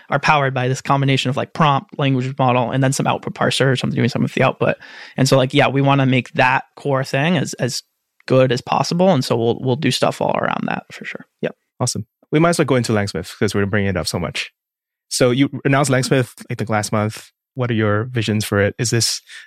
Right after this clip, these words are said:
Speaker 2: the future of LangChain, the company?
Speaker 1: It's definitely part of the future. So Langsmith is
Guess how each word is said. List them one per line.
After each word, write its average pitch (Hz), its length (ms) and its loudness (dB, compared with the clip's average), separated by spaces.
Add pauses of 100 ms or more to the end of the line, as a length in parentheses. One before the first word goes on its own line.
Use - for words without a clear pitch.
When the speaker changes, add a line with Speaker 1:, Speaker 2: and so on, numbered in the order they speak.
Speaker 2:
the 127 60 0
future 113 380 2
of 113 520 -2 (380)
LangChain, 107 240 2
the 101 80 -2
company? 120 340 -6 (480)
Speaker 1:
It's 147 160 2
definitely 196 300 0
part 147 200 -2
of 180 40 -2
the 175 80 0
future. 123 400 -6 (220)
So - 180 0
Langsmith 156 640 2 (480)
is 123 640 2